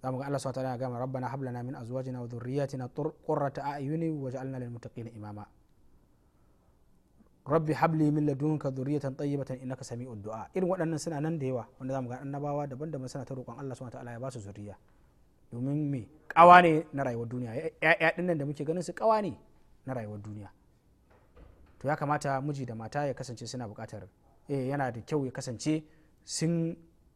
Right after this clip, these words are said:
suna saduwa da juna, suna da burin cewa da wannan niyyar cewar Allah subhanahu wa ta'ala ya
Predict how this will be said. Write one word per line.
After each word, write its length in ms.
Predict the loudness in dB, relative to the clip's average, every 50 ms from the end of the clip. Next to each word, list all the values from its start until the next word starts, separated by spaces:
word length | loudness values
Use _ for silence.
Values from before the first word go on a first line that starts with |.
| -18 -8
suna 440 | -2 0 2 4 4 2 2 0 -6
saduwa 320 | -8 -6 -2 2 2 2 2
da 60 | 2
juna, 240 | 0 -2 -2 -2 -2
suna 280 | -2 -2 -2 -2 -4
da 140 | -4 -6 -10 -12 -12 -6 0
burin 340 | 2 4 4 4 4 2 0
cewa 260 | -2 -2 -2 0 0 2
da 80 | 4 4
wannan 240 | 4 4 4 0 0
niyyar 220 | 0 0 0 -2
cewar 160 | -2 -6 -6 -6
Allah 140 | -6 -8 -8
subhanahu 240 | -8 -8 -10 -10 -10
wa 60 | -10
ta'ala 180 | -10 -10 -10 -10
ya 280 | -10 -12 -12 -14 -14